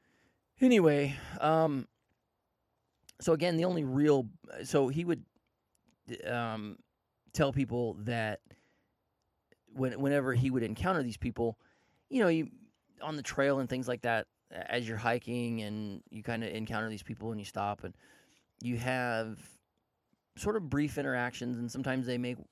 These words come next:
you may hike alongside them, whatever, down the trail for a few miles or whatever, or, um, you know, small talk around the fire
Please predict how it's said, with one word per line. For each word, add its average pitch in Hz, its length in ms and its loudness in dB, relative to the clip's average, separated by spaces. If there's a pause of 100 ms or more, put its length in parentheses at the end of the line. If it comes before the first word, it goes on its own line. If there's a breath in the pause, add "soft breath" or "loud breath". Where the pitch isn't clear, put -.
(120)
you 127 200 -6
may 127 320 -4
hike 120 400 -6
alongside 117 880 -6
them, 113 260 -6
whatever, 107 300 -4
down 107 320 -6
the 110 60 -8
trail 107 440 -6
for 110 220 -6
a 110 40 -6
few 131 160 -6
miles 104 360 -4
or 107 60 -8
whatever, 101 340 -4 (560 loud breath)
or, 131 420 0 (540 soft breath)
um, 107 560 -4 (180)
you 135 100 -8
know, 123 100 -2
small 135 280 0
talk 127 300 0
around 117 260 -2
the 107 60 -8
fire 110 540 0